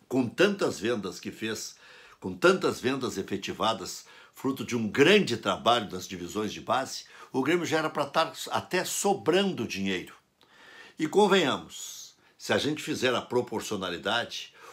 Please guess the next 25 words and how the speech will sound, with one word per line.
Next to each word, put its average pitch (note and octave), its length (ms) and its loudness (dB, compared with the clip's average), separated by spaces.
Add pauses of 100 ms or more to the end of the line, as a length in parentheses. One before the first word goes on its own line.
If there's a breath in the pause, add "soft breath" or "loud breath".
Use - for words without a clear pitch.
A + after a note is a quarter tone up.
o G2 80 -8
Grêmio A2+ 260 0
ganhou A2 380 0
títulos A#2 460 -4
de A#2 120 -8
relevância. G2+ 760 -6 (180)
Ok, A#2 520 0 (480 soft breath)
mas A2 280 -4
o A#2+ 40 -6
Grêmio A#2 300 -2
não B2 160 0
precisa G#2+ 720 -4
mais F2 260 -4
fazer F#2 340 -4
essas D#2+ 280 -10
loucuras. - 760 -14 (320 loud breath)
Não C3+ 160 0
precisa C3 800 -4
mais, A2 580 -2 (300 loud breath)
pra G#3+ 200 6
se - 220 -2
garantir B2+ 760 4
o A2+ 60 -2
presidente A2 680 -4
Romildo, B2+ 640 -4